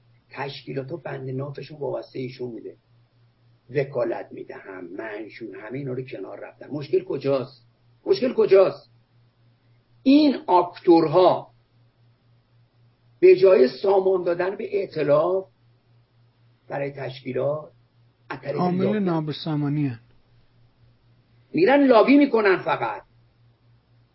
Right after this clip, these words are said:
Speaker 1: اونم تشکیلاتی که مورد توافق همگان نیست. شما
Speaker 2: خب،
Speaker 1: برای این
Speaker 2: صبر کن،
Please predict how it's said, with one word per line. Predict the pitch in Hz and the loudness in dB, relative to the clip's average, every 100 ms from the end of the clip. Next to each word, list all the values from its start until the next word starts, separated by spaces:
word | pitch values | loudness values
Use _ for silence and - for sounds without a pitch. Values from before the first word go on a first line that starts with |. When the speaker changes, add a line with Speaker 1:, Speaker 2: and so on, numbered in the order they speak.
| _ _ _ _ _ _ _ _ _ _ - | _ _ _ _ _ _ _ _ _ _ -2
Speaker 1:
اونم | 262 285 226 - | 2 4 4 0
تشکیلاتی | 185 196 - 233 214 240 269 | -2 -4 -4 -4 2 2 2
که | 269 269 | 0 2
مورد | 226 208 196 | 2 2 2
توافق | 196 202 196 196 196 220 | 0 -4 -4 -2 -4 -6
همگان | 247 214 196 185 226 | -8 -6 -4 -2 -4
نیست. | 220 233 269 233 - _ _ _ _ _ _ _ _ _ _ _ _ _ _ _ _ _ _ _ _ - | -2 0 2 0 -4 _ _ _ _ _ _ _ _ _ _ _ _ _ _ _ _ _ _ _ _ -2
شما | - 190 | 4 8
Speaker 2:
خب، | 277 | 8
Speaker 1:
برای | 254 226 | 6 4
این | 214 | 2
Speaker 2:
صبر | 247 208 | 2 2
کن، | - 180 | 0 -4